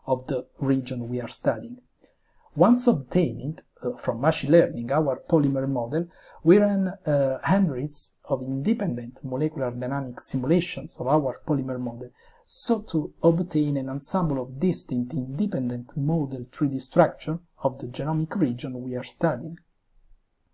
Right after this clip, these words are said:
Importantly, without entering in so many details, the input experimental data is, uh, typically a two-dimensional matrix containing the interaction probability between two any sites of the genomic region we are studying,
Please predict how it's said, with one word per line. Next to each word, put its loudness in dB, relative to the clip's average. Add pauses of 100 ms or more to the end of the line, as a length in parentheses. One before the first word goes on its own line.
(800)
Importantly, 6
without 0
entering 2
in -4
so -2
many 0
details, -6 (320)
the -2
input 2
experimental -2
data -6 (440)
is, 6
uh, 4 (400)
typically 0
a 2 (120)
two-dimensional -2
matrix -4
containing -2
the -8
interaction -2
probability -4
between -6
two 0
any -2
sites -4
of -8
the -6
genomic -2
region -6
we -2
are -8
studying, 0